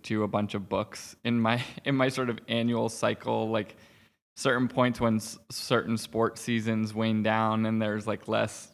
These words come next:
sports podcasts that I'm listening to and other things are, like, on hiatus, I wind up just, like, gunning through a bunch of books again. And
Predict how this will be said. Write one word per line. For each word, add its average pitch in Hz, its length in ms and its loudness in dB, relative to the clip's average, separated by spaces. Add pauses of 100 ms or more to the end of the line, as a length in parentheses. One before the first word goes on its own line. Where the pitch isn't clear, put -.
(120)
sports 143 400 0
podcasts 110 640 2
that 110 100 -2
I'm 110 140 -4
listening 110 400 -8
to 113 320 -6
and 107 440 -8
other 113 240 -6
things 110 320 -8
are, 110 160 -2
like, 107 220 -8 (180)
on 110 160 0
hiatus, 107 520 -2
I 113 60 -4
wind 107 200 -4
up - 220 -10 (320)
just, 101 180 -8
like, 107 140 -6 (560)
gunning 110 320 0
through 113 240 -4
a 107 40 -4
bunch 107 280 -6
of 104 100 -10
books 110 300 -8
again. 160 360 -2 (680)
And 127 520 0